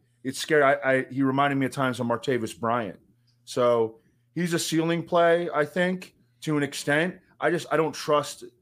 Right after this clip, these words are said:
Jordan Love at all. And I think that this offense can be built around Aaron Jones and, and to a lesser extent, A J Dillon.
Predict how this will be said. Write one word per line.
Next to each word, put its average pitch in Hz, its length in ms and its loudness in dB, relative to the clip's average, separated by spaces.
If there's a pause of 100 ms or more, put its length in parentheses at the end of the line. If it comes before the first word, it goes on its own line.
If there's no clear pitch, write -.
(180)
Jordan 135 320 0
Love 127 360 2
at 117 180 2
all. 147 500 2 (320)
And 127 120 -2
I 127 80 2
think 139 360 -4
that 123 400 2
this 123 160 -6
offense 131 340 0
can 127 120 -4
be 120 40 -2
built 123 200 0
around 120 200 0
Aaron 120 240 -2
Jones 113 400 -2
and, 107 180 -6
and 110 180 -6
to 117 120 -6
a - 20 -2
lesser 113 240 -2
extent, 107 280 -10
A 104 100 -6
J 95 160 -8
Dillon. 87 320 -10